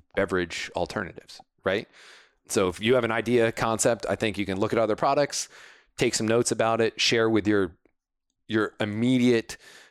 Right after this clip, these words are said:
kind of community, get some feedback about that. But then there are also people, again, if someone reached out to me and said, "Hey, I'm a local who wants to make an impact in non-alc stuff,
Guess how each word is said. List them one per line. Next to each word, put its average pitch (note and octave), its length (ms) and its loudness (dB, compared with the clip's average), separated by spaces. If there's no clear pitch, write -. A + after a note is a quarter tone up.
kind A2 180 0
of F#2+ 280 -2
community, A#2+ 800 0
get A#2 160 -2
some G#2+ 100 -4
feedback A#2 460 0
about G2+ 300 -2
that. A2 300 -2
But - 120 -8
then C3+ 120 0
there C3 120 2
are A#2 60 0
also C3 280 0
people, B2+ 640 -2
again, D3 180 -2
if F#2+ 100 -4
someone B2+ 200 0
reached B2 180 0
out C3+ 160 0
to - 80 -4
me C#3 220 -2
and F#2 100 -6
said, G2+ 140 0
"Hey, B2+ 180 0
I'm G2 140 -4
a - 20 -2
local A2 460 0
who G2+ 100 0
wants G#2+ 240 -4
to G#2+ 160 4
make G2+ 260 -2
an G2+ 80 -6
impact G2 480 -4
in F#2+ 160 -4
non-alc G2+ 540 -2
stuff, G#2 460 -2